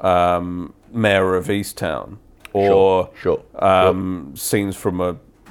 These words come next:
Speaker 1: a, a marriage. Those kinds of things that are not just, like, the, you know, that,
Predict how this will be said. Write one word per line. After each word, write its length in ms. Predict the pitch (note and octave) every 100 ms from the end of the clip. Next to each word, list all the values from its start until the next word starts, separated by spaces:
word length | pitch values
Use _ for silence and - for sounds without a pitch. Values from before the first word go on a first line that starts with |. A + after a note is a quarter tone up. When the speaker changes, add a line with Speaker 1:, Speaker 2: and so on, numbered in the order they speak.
| - -
Speaker 1:
a, 200 | F#2+ F2+ -
a 80 | F2+
marriage. 640 | F#2+ G2 F2+ D2+ B1+ -
Those 360 | A2+ A#2+ - - -
kinds 320 | - B2+ A#2
of 100 | G2+
things 400 | - G#2+ G2+ F#2+
that 380 | G2 F#2 F2+ - - - -
are 220 | F#2+ F#2
not 400 | G2 A#2 A2 -
just, 480 | - F#2 F2+ - -
like, 320 | F2 E2 -
the, 380 | G2 F#2+ F2+ D#2+ - _ _ _
you 80 | C#3
know, 120 | A2
that, 300 | F#2+ A#2 -